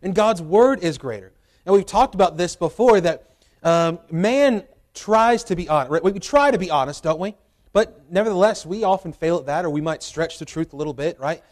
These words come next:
Uh, you might look here at the fishing poles, and you go fishing, and you're like, "I caught three fish." And you're like, "Wow, that was a good day." I mean, the,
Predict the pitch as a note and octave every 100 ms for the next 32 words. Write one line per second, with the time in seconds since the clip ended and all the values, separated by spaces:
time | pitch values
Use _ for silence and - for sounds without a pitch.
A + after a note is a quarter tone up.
0 | _ _ - D#3+ E3 D#3 D#3+ D3+ E3 -
1 | F3 E3+ C#3 C#3 D3 C#3+ - F3 F3 D#3+
2 | F3 E3 E3 D#3+ E3 D#3+ F3+ - F3+ F3+
3 | D3+ D3+ D#3 C#3+ _ _ - E3 - F3+
4 | - F#3+ G3+ - A#3+ F#3 - - _ _
5 | _ _ D3+ D#3+ D#3 D#3 D3+ C#3+ B3 G3
6 | A#3+ F3+ C#3+ F#3 G3+ A3 C3 B2+ G#2+